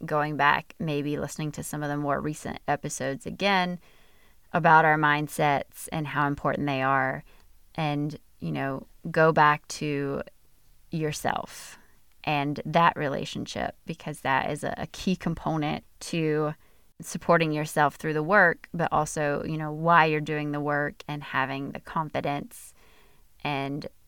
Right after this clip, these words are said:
knowing that, you know, you're loved and supported in, in your life. So I think that that's, that's very important, and that'll help you as you do the work to be patient with yourself and not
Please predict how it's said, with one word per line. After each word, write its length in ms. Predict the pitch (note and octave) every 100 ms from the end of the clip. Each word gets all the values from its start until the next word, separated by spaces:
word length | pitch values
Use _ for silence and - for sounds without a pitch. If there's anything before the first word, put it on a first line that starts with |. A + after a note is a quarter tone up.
| -
knowing 520 | E3+ D3+ D3+ D3 D3+
that, 280 | C#3+ C#3+ - -
you 140 | -
know, 120 | - -
you're 260 | E3 E3+
loved 300 | D3+ D3+ D3
and 140 | D3 D3
supported 720 | - - - - - - -
in, 480 | - C3+ D3+ C#3+ C#3+ - _
in 160 | - E3
your 140 | C#3
life. 500 | B2 B2+ - - - -
So 300 | - C#3+ B2+
I 140 | E3+
think 240 | - C#3+ -
that 100 | -
that's, 460 | - - - - - -
that's 260 | E3+ E3+ -
very 220 | D3+ D3+
important, 520 | D3 D3 D3 C#3+ C#3+
and 160 | C#3+ D3+
that'll 180 | D3+
help 340 | D3 - D#3 -
you 300 | D3 C#3+ - - - - - - - - - -
as 260 | E3 D#3+
you 120 | D#3+ D3+
do 180 | D#3
the 100 | D3+
work 420 | C#3+ C#3+ D3 - - -
to 200 | D#3+ D3
be 140 | D#3
patient 500 | - C3+ C#3+ - C#3+
with 180 | C#3+ -
yourself 720 | - - - - - - - -
and 460 | - C#3+ C#3 C#3+ C#3+ - - - - - - - - - - - - - _ - - -
not 460 | F3 D#3+ D3+ D3+